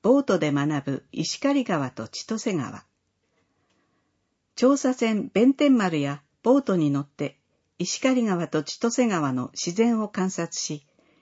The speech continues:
両河川の歴史について学びます。日時、七月二十九日水曜日、九時三十分から十二時三十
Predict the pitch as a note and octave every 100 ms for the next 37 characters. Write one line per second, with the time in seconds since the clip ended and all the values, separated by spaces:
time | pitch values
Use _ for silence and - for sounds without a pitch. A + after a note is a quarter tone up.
0 | _ - B3 B3 A#3+ B3+ G3+ F#3 C#3+ C3+
1 | - E3+ - - B3+ C4 B3+ C4 A#3+ D#3
2 | - C3+ C#3+ C3+ A#2+ A#2 - - _ _
3 | _ _ _ _ _ _ _ _ _ _
4 | _ A#3 A#3+ F3+ D3 A#2+ - _ _ _
5 | _ _ _ G3 A#3 D4 C#4 - G3+ A3+
6 | G3+ F3 - E3+ D#3+ - - G3+ G#3 G3
7 | D3 - - _ _ C4+ B3 G#3 G#3+ A#3
8 | A3 - E3 C#3+ C#3 C3 B2 - F#3 B3
9 | C4 G#3+ F#3 - E3 E3+